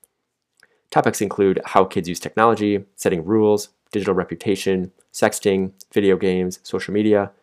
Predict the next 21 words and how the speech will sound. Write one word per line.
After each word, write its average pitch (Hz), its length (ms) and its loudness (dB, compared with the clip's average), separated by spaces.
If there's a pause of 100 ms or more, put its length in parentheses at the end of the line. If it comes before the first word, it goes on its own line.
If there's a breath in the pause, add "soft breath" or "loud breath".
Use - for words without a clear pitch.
(140)
privacy, 110 560 0 (140)
and 90 180 -2
screen 85 240 -4
time. - 240 -8 (2250 soft breath)
Next 131 160 -2
podcast 113 420 4
is 92 300 -2 (100)
Connect - 480 -4
Safely, 110 640 0 (1040 soft breath)
and 95 120 0
that 104 120 2
podcast 107 400 0
is 98 160 -4
from 117 320 4
Connect 95 260 -4
Safely, 92 380 -4
which 90 120 -6
is 92 200 -2
a 90 240 2 (160)
nonprofit 98 640 0
organization 90 640 -2